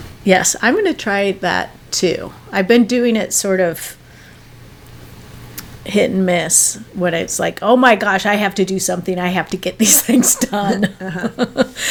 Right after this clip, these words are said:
Speaker 1: Um, but I think just maybe creating that habit. And the, and the other thing that that will do is sort of give you an, a nice, um, uh, overview of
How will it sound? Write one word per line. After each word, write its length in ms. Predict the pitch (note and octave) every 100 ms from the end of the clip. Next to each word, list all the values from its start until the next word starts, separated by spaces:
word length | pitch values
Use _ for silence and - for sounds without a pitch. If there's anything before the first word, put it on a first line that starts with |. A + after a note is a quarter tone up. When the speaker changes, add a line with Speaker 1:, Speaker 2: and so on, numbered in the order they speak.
| - -
Speaker 1:
Um, 240 | G#3 G3+ G3
but 120 | A#3
I 100 | A#3+
think 260 | A#3+ F#4+ -
just 220 | A4 G4
maybe 180 | F#4 C#4
creating 440 | - B3+ C4 D#4
that 180 | A3 -
habit. 500 | - - G3+ - - - - - -
And 120 | D4
the, 200 | D#4+ -
and 80 | C#4
the 40 | C#4
other 180 | - B4+
thing 280 | A#4+ A3+ G#3
that 160 | G3 G3
that 180 | F#3
will 120 | F#3 G3
do 200 | G#3 A3+
is 120 | A3 -
sort 260 | - C4 B3
of 140 | G3+
give 200 | A3 A3
you 180 | C4+ C#4
an, 300 | A3 F3+ - -
a 120 | G3
nice, 1000 | F#3+ F#3+ F#3+ F3+ F#3+ G#3 G3+ - - - - G3+
um, 640 | F#3+ F#3 F3+ E3 E3 D#3+ - - - - - - - - - - - -
uh, 640 | F#3 F3 E3+ E3+ - E3+ - - - - - - -
overview 840 | G#3+ D#4 E4 G#3 G3 F#3+ A#3+ B3
of 500 | A#3+ A#3 - -